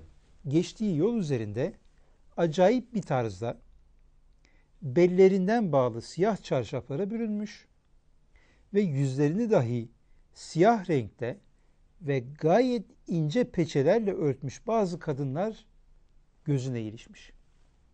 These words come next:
Bunların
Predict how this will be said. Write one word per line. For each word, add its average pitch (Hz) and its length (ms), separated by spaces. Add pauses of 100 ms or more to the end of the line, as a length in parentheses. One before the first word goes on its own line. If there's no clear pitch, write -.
(1800)
Bunların 190 460